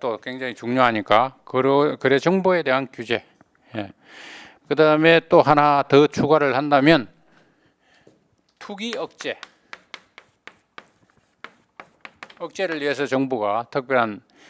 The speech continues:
어, 규제법을 만드니까 이렇게 해서 한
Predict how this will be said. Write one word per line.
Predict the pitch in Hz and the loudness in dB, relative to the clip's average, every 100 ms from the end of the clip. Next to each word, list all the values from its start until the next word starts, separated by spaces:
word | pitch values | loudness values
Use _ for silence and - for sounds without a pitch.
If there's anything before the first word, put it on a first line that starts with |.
| - _ _ | -20 _ _
어, | - 104 101 101 | -4 -2 -2 -4
규제법을 | 123 127 - 135 107 | -2 0 2 0 2
만드니까 | 104 107 113 107 - 101 131 | 0 0 -2 -2 0 0 -2
이렇게 | 143 120 123 | -6 -6 -8
해서 | 113 113 - _ _ _ _ | -8 -10 -12 _ _ _ _
한 | 113 110 104 | -18 -16 -20